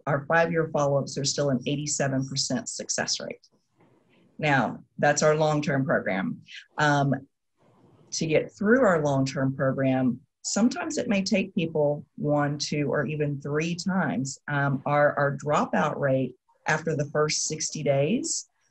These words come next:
um, in our long-term program is about sixty-five to, uh, our, our retention rate after sixty days is sixty-five to seventy percent.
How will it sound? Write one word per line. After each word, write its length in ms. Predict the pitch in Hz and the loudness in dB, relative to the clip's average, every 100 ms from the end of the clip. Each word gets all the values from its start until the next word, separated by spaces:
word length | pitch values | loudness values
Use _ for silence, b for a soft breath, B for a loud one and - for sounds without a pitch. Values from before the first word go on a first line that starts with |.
| _ | _
um, 300 | 147 147 143 131 | -2 0 0 0
in 100 | 151 | 0
our 140 | 143 | 2
long-term 520 | 147 143 151 175 156 | 2 2 0 -2 -2
program 500 | 143 151 147 143 143 - | 0 0 0 0 0 0
is 260 | 170 160 | -2 -2
about 400 | 160 165 170 190 | -2 0 0 -2
sixty-five 760 | - - - - 160 147 143 143 | -6 -6 -8 -8 -2 2 2 0
to, 60 | 139 - - | -4 -8 -4
uh, 160 | 139 - - _ _ | -4 -4 -8 _ _
our, 220 | 143 143 - | 0 2 4
our 180 | 143 | 2
retention 420 | 139 139 208 196 160 | 2 2 2 2 2
rate 200 | 143 135 | 4 4
after 200 | 139 147 | 0 -2
sixty 360 | - 143 - | -2 -4 -2
days 220 | 135 131 | 0 0
is 120 | 135 135 | -2 -4
sixty-five 500 | 131 - 139 131 120 | -6 -6 -2 -2 -2
to 40 | |
seventy 420 | 117 131 117 110 | -4 -4 -2 -4
percent. 600 | 98 - - 71 - - | -4 -4 -4 -4 -6 -12